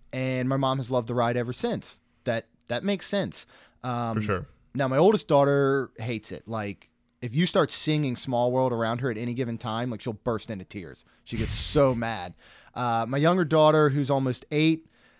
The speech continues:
Speaker 1: she enjoys it, but I don't even think she knows why she enjoys it. I mean, it, she just does. But in general, I mean, <laughs> you look at, like, here we go. We go in the same Disney World. We have Flight of Passage.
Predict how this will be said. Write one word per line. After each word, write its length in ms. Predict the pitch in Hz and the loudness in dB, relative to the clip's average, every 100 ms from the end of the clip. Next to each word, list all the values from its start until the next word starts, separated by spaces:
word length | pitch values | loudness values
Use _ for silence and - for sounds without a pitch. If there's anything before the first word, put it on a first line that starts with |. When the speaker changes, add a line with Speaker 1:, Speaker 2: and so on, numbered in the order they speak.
| _ _ _ _ - | _ _ _ _ -10
Speaker 1:
she 240 | - 190 | 0 4
enjoys 440 | 190 160 170 180 175 | 4 6 6 6 4
it, 160 | 196 | 2
but 100 | 165 | 2
I 80 | 143 | 2
don't 160 | 170 165 - | 2 -2 -6
even 240 | 170 156 | -4 -2
think 160 | 165 156 | -2 -4
she 120 | - | -2
knows 220 | 143 127 | -2 -2
why 240 | 107 98 127 | -2 -2 -2
she 200 | - 139 | -2 -4
enjoys 380 | 135 143 143 156 | -2 0 0 -2
it. 160 | 160 - | -6 -6
I 60 | 123 | -4
mean, 380 | 120 117 107 - _ _ _ _ - | -2 -2 -4 -8 _ _ _ _ -16
it, 120 | 117 | -16
she 380 | - - - 131 | -18 -16 -10 -6
just 240 | 117 - | -8 -4
does. 440 | 117 131 160 - - _ | 0 0 0 -8 -18 _
But 320 | 151 143 131 - _ - | 2 4 4 -2 _ -6
in 160 | 147 120 | -4 -2
general, 640 | 147 190 175 165 156 - _ _ _ _ _ _ _ _ _ _ _ | 0 2 4 4 4 0 _ _ _ _ _ _ _ _ _ _ _
I 80 | 143 | -4
mean, 120 | 139 - | -2 2
<laughs> 40 | |
you 160 | 208 254 | 2 4
look 200 | 320 - | 2 -2
at, 220 | 123 - _ _ _ _ | -6 -8 _ _ _ _
like, 220 | 170 - 175 | -2 0 2
here 140 | 262 | 2
we 80 | 254 | 6
go. 140 | 208 | 6
We 80 | 156 | 6
go 80 | 151 | 4
in 80 | 143 | 2
the 60 | |
same 340 | - 196 233 185 | 2 2 2 2
Disney 340 | 196 185 185 | 2 2 2
World. 220 | 156 135 | 4 4
We 60 | 139 | 2
have 80 | 123 | 0
Flight 280 | - 143 208 | 0 0 0
of 120 | - | 0
Passage. 500 | 143 113 117 - | 0 0 -4 -10